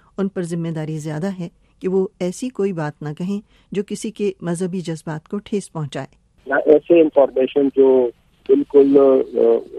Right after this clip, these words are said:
Speaker 2: بغیر کسی تصدیق کے، بغیر قائد ضوابط کے،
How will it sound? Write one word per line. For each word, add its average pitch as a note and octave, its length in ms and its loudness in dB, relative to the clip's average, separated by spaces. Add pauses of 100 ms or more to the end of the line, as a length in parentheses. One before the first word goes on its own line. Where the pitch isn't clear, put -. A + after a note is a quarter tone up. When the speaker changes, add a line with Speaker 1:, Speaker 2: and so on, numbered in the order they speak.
Speaker 2:
بغیر A#2+ 260 4
کسی - 380 -8
تصدیق - 580 -6
کے، C3+ 180 2
بغیر A#2+ 240 4 (300)
قائد B2+ 240 6 (100)
ضوابط A#2+ 640 4
کے، A#2+ 160 2